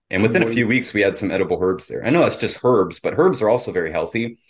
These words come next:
Speaker 1: They have their medicinal value as well, right? They've got lots of compounds in them. Science hasn't even really figured out. They've got antioxidants in them. They're the number one way to flavor our foods and put more nutrients into our foods. I'm talking about herbs and spices here.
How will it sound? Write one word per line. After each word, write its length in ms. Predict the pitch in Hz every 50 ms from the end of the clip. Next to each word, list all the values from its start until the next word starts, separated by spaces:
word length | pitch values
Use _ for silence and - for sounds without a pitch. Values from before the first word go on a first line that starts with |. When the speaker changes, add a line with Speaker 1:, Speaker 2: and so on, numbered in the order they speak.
| - _ _ _ -
Speaker 1:
They 80 | 95
have 160 | 101 95 80 80
their 140 | 95 92
medicinal 580 | 90 87 87 78 - 104 107 - - 98 92 87
value 340 | 85 85 85 87 87 85 82
as 140 | 78 - 90
well, 240 | 101 113 98 87
right? 180 | 87 85 82 -
They've 120 | 90 -
got 160 | - 92 85 -
lots 240 | 95 95 - - 85
of 80 | 82 - _ _ -
compounds 500 | - 101 95 95 95 92 90 87 - 95
in 80 | 90
them. 120 | 87 78 -
Science 400 | - 104 92 92 87 - - -
hasn't 320 | 101 98 87 90 90 87
even 180 | 85 85 87 87
really 260 | 87 90 85 82 78
figured 360 | - - 104 - - 90 -
out. 260 | 98 95 87 82 - - - _ _ - _ -
They've 100 | 82 78
got 180 | - 95 92 95
antioxidants 840 | 95 90 - 98 92 95 95 92 - - - 90 87 85 - -
in 60 | 87
them. 120 | 82 80 -
They're 140 | 98 95
the 80 | 95 104
number 240 | 104 110 107 104 101
one 160 | 98 95 92
way 160 | 92 98 98
to 340 | - - - 92 90 85 - - - - - _ _ _ _ _ -
flavor 520 | - - - 113 110 117 127 113 101 104
our 120 | 90 87 90
foods 420 | - - 101 95 98 98 90 -
and 140 | 92 90 -
put 180 | - 117 - 104
more 160 | 98 92 87
nutrients 520 | 87 98 107 104 - 98 90 85 - -
into 200 | 87 85 - 90
our 80 | 87 -
foods. 480 | - - 87 82 85 90 87 - -
I'm 60 | - - -
talking 180 | - 98 95 90
about 140 | - - 101
herbs 240 | 98 95 92 - -
and 240 | - 95 98 101 101
spices 520 | - - - 90 85 - - 82 82 -
here. 360 | - 78 73 76 78 80 80